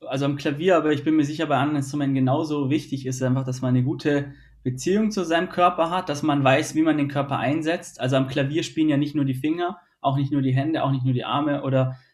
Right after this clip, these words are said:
äh, Oberarme und Ellbogen, sondern auch die Schultern, der Rücken und überhaupt, äh, auch der Oberkörper bis, bis hin zu den Füßen natürlich, weil die genauso am Pedal sind. Und, ähm, da, ich meine, es ist irgendwie ganz interessant,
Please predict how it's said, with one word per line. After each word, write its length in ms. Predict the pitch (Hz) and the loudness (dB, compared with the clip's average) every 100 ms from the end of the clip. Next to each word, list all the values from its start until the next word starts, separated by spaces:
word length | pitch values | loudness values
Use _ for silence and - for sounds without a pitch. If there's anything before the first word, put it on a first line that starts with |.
| _ | _
äh, 220 | 131 127 | -2 0
Oberarme 640 | 131 160 170 123 143 151 139 | 0 2 2 4 4 2 2
und 100 | 131 | 0
Ellbogen, 420 | 143 156 156 151 | 0 2 2 2
sondern 220 | 139 131 | 2 0
auch 220 | 127 135 | 0 -2
die 120 | - 135 | -2 -4
Schultern, 500 | - 190 208 185 175 | 2 4 4 0 2
der 160 | 139 | 0
Rücken 400 | 160 165 170 160 | 0 -2 -4 0
und 320 | 143 139 139 - _ _ | 2 2 0 -8 _ _
überhaupt, 580 | 131 131 160 160 - - | -2 2 2 2 -8 -2
äh, 160 | - | 0
auch 340 | - 127 127 - _ _ _ _ _ | 2 0 0 -12 _ _ _ _ _
der 120 | 123 | -2
Oberkörper 640 | 143 156 151 160 151 156 139 | 0 0 0 0 0 2 2
bis, 260 | 147 - | 0 0
bis 180 | 160 156 | -2 -2
hin 140 | 170 | -4
zu 100 | 170 | -4
den 140 | 151 139 | -4 -2
Füßen 320 | - 208 135 | -2 0 0
natürlich, 260 | 127 139 139 | 0 -2 0
weil 100 | 131 | 0
die 100 | 127 | 2
genauso 360 | 127 135 147 | 4 4 2
am 140 | 127 127 | 2 2
Pedal 340 | 123 117 131 | 2 2 4
sind. 260 | 131 180 208 - - - _ _ _ _ | 2 0 -2 -14 -20 -20 _ _ _ _
Und, 480 | 139 139 139 139 139 | 2 4 4 2 2
ähm, 380 | 143 139 143 135 | 4 4 6 6
da, 320 | 135 156 165 - - - | 8 8 6 0 -12 -14
ich 140 | - | -2
meine, 260 | 160 175 175 | 2 4 2
es 100 | 180 | 0
ist 140 | - | -2
irgendwie 200 | 180 165 | -2 0
ganz 240 | 160 160 | -2 -2
interessant, 640 | 165 151 143 - 165 165 | -4 -4 -6 -2 -2 -2